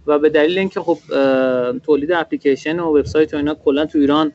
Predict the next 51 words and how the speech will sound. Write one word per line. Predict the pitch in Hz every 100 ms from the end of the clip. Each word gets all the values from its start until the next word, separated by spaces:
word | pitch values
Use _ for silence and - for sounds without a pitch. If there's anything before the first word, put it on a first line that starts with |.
| _ _ _ -
واسه | 135 151
نرم | 151 143
افزار | 160 - 156 147 131
ارزون | 135 127 135
قیمت‌تر | 135 135 - 156
از | 147
بقیه | 139 131
جای | 131 135
دنیاست، | 131 131 131 147 165 165
خیلی | 165 160
به |
صرفه | 147 139 127 156
است | 151 -
که |
خیلی | - 135
از | 135 127
شرکت‌های | 131 123 143
خارجی | - 139 123 139
هم | 143
این |
کار | 139 143
بکنن. | 135 131 117
من | 139
یه |
شرکت | - 147 156
آمریکایی | 170 143 139 160
می‌شناسم | 165 180 - 170
که | 175 170 _ _ _ -
حتی | 147 170
دیولپر | 151 139 139 143
آفیسشون | 139 151 165 151 175 156 _ - - _
تهران | 147 135 135 160
و | 170
سال‌هاست | 160 143 135 143 151
دارن | 160 156
کار | 135 160 156
می‌کنن. | 131 123 120 - - - - -
خب، | - 214 -
اه، | 170 160 165
یه، | 247 - -
یه | 170 226
شرکت | 233 226 247 240
دیگه | 233 214
هم | 233 247
هست | 254 -
به | 214
نام | 214 247
اسنچ، | 202 - 185 196 185 - -
اینو | 196 208 226 208
توضیح | - 147 151
دادی؟ | 226 233 151 151 226